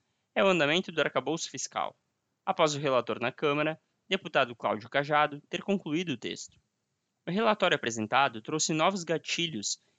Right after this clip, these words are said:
em caso de descumprimento da meta fiscal. Isso significa que, se o governo não alcançar o resultado primário estipulado,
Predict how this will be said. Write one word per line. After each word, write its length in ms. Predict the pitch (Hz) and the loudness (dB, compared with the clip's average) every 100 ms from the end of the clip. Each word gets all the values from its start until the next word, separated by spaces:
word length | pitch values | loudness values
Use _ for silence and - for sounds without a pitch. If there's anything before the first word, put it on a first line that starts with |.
| _ | _
em 80 | 208 | -2
caso 240 | 214 208 | 0 0
de 80 | 165 | -2
descumprimento 680 | 165 - 160 147 135 190 202 | -4 -2 -4 -2 -2 -2 -2
da 120 | 143 | -2
meta 240 | 139 185 | 0 -2
fiscal. 480 | - 131 - 92 - _ _ _ _ _ _ _ | -8 -10 -8 -6 -8 _ _ _ _ _ _ _
Isso 200 | 175 - | -4 -2
significa 520 | - 165 160 151 165 156 | -2 0 0 0 -2 -4
que, 320 | - 107 110 _ _ | -4 -6 -6 _ _
se 160 | - - | -8 -2
o 40 | |
governo 360 | 156 165 185 180 | 0 2 2 2
não 180 | 170 220 | 0 0
alcançar 380 | 202 139 127 127 | -2 -2 0 0
o 20 | |
resultado 460 | 120 120 120 110 | -4 -8 -2 -4
primário 360 | 110 127 113 104 | -4 -6 -4 -4
estipulado, 720 | - - 156 170 160 160 160 | -8 -10 -4 0 2 0 -6